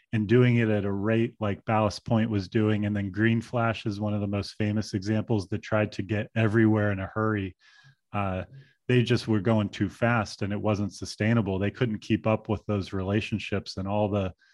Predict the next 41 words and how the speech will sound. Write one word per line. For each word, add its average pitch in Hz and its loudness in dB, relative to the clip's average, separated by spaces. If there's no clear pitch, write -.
work 110 2
and 98 -2
conversations 101 -2
that 95 -6
goes 98 0
into 104 -2
making 101 -2
it 95 -8
successful. - -4
If - -10
you 95 -6
try 110 0
to 104 0
go 104 2
too 104 0
fast, 107 -2
you'll 104 -4
take 95 -4
too 113 -2
many 101 0
shortcuts - -4
and 113 0
it 98 -2
won't 101 -2
work. 104 -2
So 107 0
I, 135 0
I 127 4
still 139 2
don't 131 4
even 110 0
really 120 2
believe 110 0
that 107 -8
the 104 -6
big 113 0
breweries 104 0
can 101 -4
buy 104 0
a 104 0
craft 101 -4